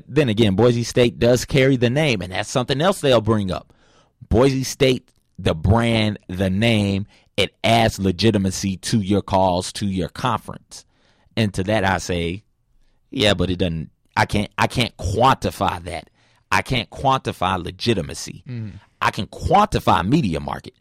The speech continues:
Speaker 1: I can quantify Memphis being top ten media market for college football viewership.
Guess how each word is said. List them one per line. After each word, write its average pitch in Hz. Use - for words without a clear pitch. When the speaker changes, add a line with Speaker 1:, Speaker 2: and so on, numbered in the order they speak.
Speaker 1:
I 113
can -
quantify 90
Memphis 113
being 98
top 107
ten 95
media 110
market 92
for 95
college 101
football 92
viewership. 92